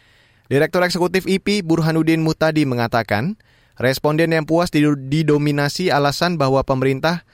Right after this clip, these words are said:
memberi bantuan kepada rakyat kecil. Angkanya mencapai empat puluh satu koma dua persen.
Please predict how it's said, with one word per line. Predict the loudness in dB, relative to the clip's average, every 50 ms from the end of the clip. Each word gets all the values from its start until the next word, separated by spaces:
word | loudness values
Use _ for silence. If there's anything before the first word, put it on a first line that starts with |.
| _ _ _
memberi | -2 -2 2 2 2 2 2
bantuan | 0 0 2 0 0 0
kepada | 0 -2 0 0 2 0
rakyat | 0 -2 0 -2 -2 -2 -2
kecil. | -4 -4 -2 -2 -2 -2 -4 -10 _ _ _ _ _ _ _ _ _ _ -2
Angkanya | 0 0 2 2 2 2
mencapai | 0 0 0 0 0 2 0 0
empat | 2 0 -2 0
puluh | 0 0 0
satu | 0 -2 -2 -2 -2 0
koma | 0 0 0 0 0
dua | 2 0 2
persen. | 0 -2 -4 -4 -2 -4 -4 -4 -6